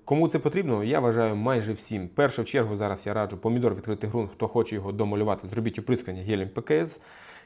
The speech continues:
Кілограмчика два на гектар зробити оприскування. Плюс у ньому ж сірка в якомусь там спеціальному вигляді, на заводі мені це пояснювали, там якийсь там сульфур в,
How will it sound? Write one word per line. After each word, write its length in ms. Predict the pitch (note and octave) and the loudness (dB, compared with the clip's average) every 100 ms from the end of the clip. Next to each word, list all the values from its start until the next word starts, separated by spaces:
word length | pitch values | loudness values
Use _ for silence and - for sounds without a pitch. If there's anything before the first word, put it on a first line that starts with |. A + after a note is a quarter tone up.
| - | -2
Кілограмчика 640 | B2 B2 C3 A#2 - A#2 | 2 4 4 2 0 0
два 340 | A2 A#2 A#2 | 2 4 4
на 120 | A2 | 4
гектар 380 | A2 A#2 - G#2+ | 0 -2 0 0
зробити 440 | G#2+ A2 A2 A2 G#2 | 0 -2 -2 -2 -2
оприскування. 580 | G#2+ A#2 - G#2 G2 G2 - | 0 0 0 -6 -6 -8 -12
Плюс 300 | - C3+ D3+ | -2 0 0
у 40 | A2+ | 0
ньому 240 | A#2 A#2 | 0 0
ж 60 | G#2 | -4
сірка 380 | - D3 C3 G2 | 0 2 2 0
в 80 | |
якомусь 440 | G2+ G2+ A#2+ G#2+ - | -2 -4 -4 -4 -4
там 220 | A2 G2+ | -6 -6
спеціальному 560 | - - G#2 A#2 A2 G2 | -8 -10 -2 0 0 0
вигляді, 360 | C3 D#3+ G#2 F#2+ | -2 0 0 0
на 120 | G#2 | -2
заводі 260 | G#2+ G#2 | 0 0
мені 200 | F#2+ G2+ | -2 -4
це 160 | G2 - | -6 -8
пояснювали, 640 | - G#2 C#3+ D#3+ G#2 G2 | -2 0 2 0 -2 -2
там 120 | G2 | -4
якийсь 220 | G2 G#2+ G2+ | -6 -6 -6
там 160 | F#2+ | -8
сульфур 460 | - - C3+ C3 A2+ | -8 -2 -2 0 -4
в, 120 | G#2 | -4